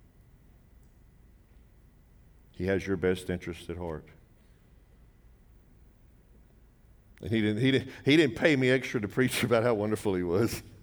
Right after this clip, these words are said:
My point is this. Do what you need to do.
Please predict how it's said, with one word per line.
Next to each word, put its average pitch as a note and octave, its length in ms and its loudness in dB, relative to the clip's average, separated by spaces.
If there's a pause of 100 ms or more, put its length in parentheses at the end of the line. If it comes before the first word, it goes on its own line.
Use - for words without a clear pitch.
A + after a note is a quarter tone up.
(2000)
My C3+ 80 2
point E3 320 2
is A#2+ 140 -2
this. C3 320 -2 (2750)
Do C3+ 180 0
what A2+ 300 -6
you G2+ 100 -4
need F#2+ 260 -4
to F2 80 -8
do. D#2 320 -8